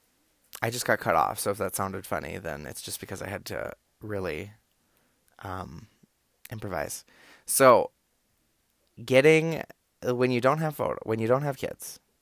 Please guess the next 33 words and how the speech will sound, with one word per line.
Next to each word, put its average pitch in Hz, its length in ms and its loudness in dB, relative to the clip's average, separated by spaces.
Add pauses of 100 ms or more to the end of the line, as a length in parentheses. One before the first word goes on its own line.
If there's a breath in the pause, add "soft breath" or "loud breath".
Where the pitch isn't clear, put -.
okay, 107 260 -2 (640 soft breath)
then 120 540 4
you, 120 340 -2
you 117 140 -6
can 139 160 0
understand 156 500 2
the 110 60 -2
frustration 104 720 -2
of 82 100 -8
seeing 104 560 -2
a 104 80 -6
million 101 380 -4
photos 98 360 -2
of 104 80 -12
people's 101 300 -6
kids - 640 -6
on 104 220 -4
all, - 240 -2
across - 320 -2
all 85 140 -2
their 92 100 -4
social - 300 -10
media. 135 220 -6 (1200 loud breath)
Um, 120 680 6
but 117 120 4
when 120 180 0
you 117 100 -2
do 151 280 0
have 131 320 8
them, 107 260 2
I 110 160 -2
do 123 300 -2
think, 147 600 -2